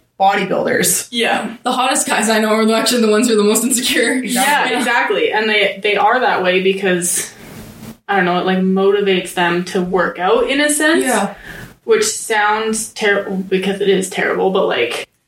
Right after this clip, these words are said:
Speaker 3: Well, that's exactly why I don't work out.
Speaker 2: Yeah.
Speaker 3: Is because I know that my brain can't handle doing things in, like, halves.
Speaker 2: Yeah.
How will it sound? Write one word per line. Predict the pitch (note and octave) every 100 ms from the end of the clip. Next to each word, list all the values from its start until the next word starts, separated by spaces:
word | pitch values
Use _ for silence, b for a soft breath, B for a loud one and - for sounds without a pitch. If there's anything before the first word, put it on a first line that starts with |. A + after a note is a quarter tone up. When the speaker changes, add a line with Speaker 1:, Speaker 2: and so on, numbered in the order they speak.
| _ _ _ _ _
Speaker 3:
Well, | B3
that's | B3+ C4
exactly | A#3 G#3+ A3
why | G#3+ F#3+ -
I | F3 B3 G#3+
don't | F#3+ D#3+
work | D3+ -
out. | - - - - -
Speaker 2:
Yeah. | G3+ F3 -
Speaker 3:
Is | G3+ G3+
because | G#3+ G#3 -
I | G3 A3
know | A#3+ F3+ E3+ G3 G#3+
that | F#3 F#3
my | F3+ G#3
brain | G3 - G#3+ F#3 E3 F3+ B3 B3 - - _ - - _ -
can't | - A#3 A3+ A3
handle | - G#3 G3+ A3+ A#3+ G3+ - - - - _ -
doing | A3+ B3 C4+ C4+
things | B3+ A#3 A3+
in, | G3+ F#3
like, | F3 F3 -
halves. | - F3+ D3+ - - - - - -
Speaker 2:
Yeah. | G#3+ G3